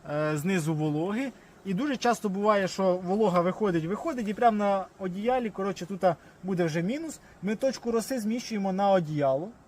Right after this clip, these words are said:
е, і одіяло тоді замерзає. І вс-, але гніздо бджоли не залишається сухим. Це дуже такий, е,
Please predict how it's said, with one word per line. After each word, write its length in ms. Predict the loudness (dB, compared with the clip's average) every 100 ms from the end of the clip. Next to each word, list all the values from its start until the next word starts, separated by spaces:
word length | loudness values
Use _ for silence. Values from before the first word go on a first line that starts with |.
| -20 -20 -20 -20 -18 -4
е, 300 | 0 2 0 -2
і 260 | -2 0
одіяло 600 | 0 -2 0 4 4 4
тоді 280 | 0 -4 -4
замерзає. 540 | -2 0 0 -2 -4 -8 -6
І 40 | -6
вс-, 220 | -6 -2
але 340 | 2 4 4 2
гніздо 360 | 0 -2 -2
бджоли 280 | -2 -2 0
не 100 | 0
залишається 600 | -2 -2 2 2 2 -4
сухим. 300 | -12 -12 -14 -16 -20 -20 -20 -8
Це 120 | -4
дуже 240 | 0 -2
такий, 360 | -2 -4 -4 -4 -8 -20 -20 -10
е, 140 | -6